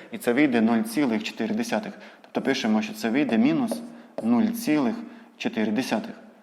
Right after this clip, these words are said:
Є? Все, ми знайшли значення оцієї різниці мінус нуль цілих чотири десятих.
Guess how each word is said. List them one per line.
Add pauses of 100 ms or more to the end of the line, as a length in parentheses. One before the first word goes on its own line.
(340)
Є? (960)
Все, (100)
ми
знайшли (340)
значення (520)
оцієї
різниці
мінус
нуль
цілих
чотири
десятих.